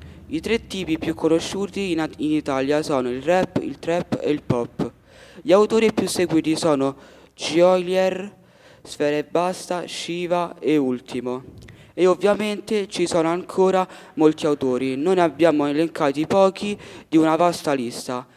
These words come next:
Esistono varie app per sentire la musica come Spotify, YouTube,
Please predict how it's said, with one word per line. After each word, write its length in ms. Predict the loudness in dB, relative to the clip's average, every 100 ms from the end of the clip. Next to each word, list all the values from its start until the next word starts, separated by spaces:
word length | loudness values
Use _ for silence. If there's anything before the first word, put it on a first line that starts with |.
| -20 _ -2
Esistono 640 | -2 -2 -6 -2 -2 0
varie 360 | 0 0 2 2
app 300 | 0 -2 -4
per 180 | -4
sentire 400 | -4 -6 -4 -4
la 100 | -2
musica 480 | -2 -4 -6 -4 -4
come 300 | -4 -4 -4
Spotify, 640 | -6 -2 0 0 0 -2 -4 -12 -20 -20 -2
YouTube, 840 | 2 2 0 -6 -6 -4 -4